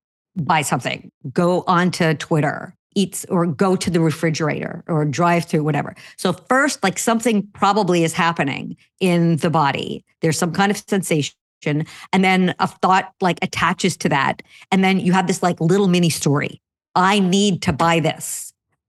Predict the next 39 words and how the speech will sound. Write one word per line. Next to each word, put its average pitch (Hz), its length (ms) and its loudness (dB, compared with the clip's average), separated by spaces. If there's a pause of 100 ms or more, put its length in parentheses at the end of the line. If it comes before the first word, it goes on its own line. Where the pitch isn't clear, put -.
(140)
I 185 800 4
have - 280 0
to 175 240 2
do 160 360 0
this 170 220 0
thing 170 320 2
on 165 80 2
social 175 300 -2
media. 165 300 2
I 175 140 2
have 175 160 0
to 185 80 0
like 190 320 2
this 214 160 -2
because 175 240 -2
if 170 120 -2
I 175 60 2
like 233 280 0
this, 202 300 -2
X 208 220 -2
happens 160 460 0 (240)
and 185 100 2
I 180 160 0
feel 240 540 0
better 202 520 0 (220)
or 170 100 0
I 151 40 0
feel 139 220 0
worse. - 600 -4 (540)
I 196 140 2
buy 208 260 2
this, 240 220 0
I 196 80 0
feel 247 200 -2
better, 285 440 2
then 156 180 -4
I 147 40 -2
feel 147 200 -2
worse. - 720 -6